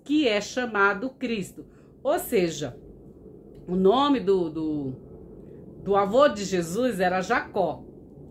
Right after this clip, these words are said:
e o bisavô de Jesus era Matã, por parte do pai, né? Por parte de José. Então, olha só, José, o esposo de Maria, né? Nasceu Jesus, o,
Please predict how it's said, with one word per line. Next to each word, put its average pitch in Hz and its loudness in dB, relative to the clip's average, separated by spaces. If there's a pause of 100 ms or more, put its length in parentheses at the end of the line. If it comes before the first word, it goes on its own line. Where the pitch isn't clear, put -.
e 214 -6
o 202 -6
bisavô 233 2
de 175 -6
Jesus 185 -2
era 196 -2
Matã, 196 -2 (120)
por 190 -12
parte 170 -6
do 185 -10
pai, 135 -6
né? 156 -4 (180)
Por - -20
parte - -10
de 165 -8
José. 170 -6 (720)
Então, 233 -2
olha 165 -2
só, 147 -10 (420)
José, 214 -2
o 233 -8
esposo 226 -2
de 214 -10
Maria, 214 0
né? 175 0
Nasceu 196 -2
Jesus, 233 -2
o, 277 -2